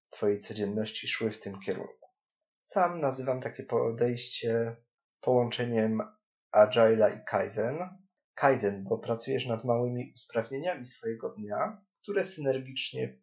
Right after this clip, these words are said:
pozwalają ci zmienić całe życie. Agile, bo na bieżąco musisz oceniać wyniki wprowadzonych zmian i dostosowywać do tego dalsze działania. No właśnie, dostosowywać. W podanych przykładach przemyciłem dwie rzeczy, które teraz wyjaśnię,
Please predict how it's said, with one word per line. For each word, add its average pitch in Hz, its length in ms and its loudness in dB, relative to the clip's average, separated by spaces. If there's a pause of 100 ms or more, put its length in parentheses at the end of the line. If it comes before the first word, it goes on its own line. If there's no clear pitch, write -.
(100)
pozwalają 117 560 2
ci 117 140 -12
zmienić 113 440 -6
całe 120 200 -2
życie. 113 320 -8 (460)
Agile, 131 500 4
bo 147 100 0
na 135 120 0
bieżąco 139 380 -4
musisz 135 280 -4
oceniać 113 720 0
wyniki 117 380 -10
wprowadzonych 104 640 -2
zmian 156 380 0 (260)
i 131 80 -6
dostosowywać 123 800 -2
do 107 100 0
tego 110 280 -2
dalsze 104 400 0
działania. 101 460 -2 (380)
No 110 240 2
właśnie, - 320 6 (160)
dostosowywać. 110 1080 -4 (240)
W - 80 -20
podanych 202 420 0
przykładach 139 600 2
przemyciłem 123 720 -4
dwie 139 240 -4
rzeczy, 135 400 0
które 123 180 -4
teraz 113 320 -2
wyjaśnię, 127 760 -2